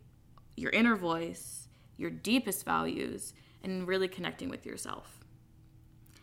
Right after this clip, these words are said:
And I think in turn, if you do all of these things, you will naturally be more energized. You'll be more fulfilled.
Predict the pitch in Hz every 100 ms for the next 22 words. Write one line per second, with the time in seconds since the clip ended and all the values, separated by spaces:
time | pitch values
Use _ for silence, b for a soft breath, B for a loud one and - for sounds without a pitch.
0 | B B B B B - 220 214 202 202
1 | 214 185 185 - 277 247 233 185 190 165
2 | 214 226 208 180 175 175 165 170 165 180
3 | 202 220 226 202 175 175 180 - 247 254
4 | 269 185 185 190 185 175 - - - -
5 | - - - - - 180 175 196 196 180
6 | 170 165 - - - -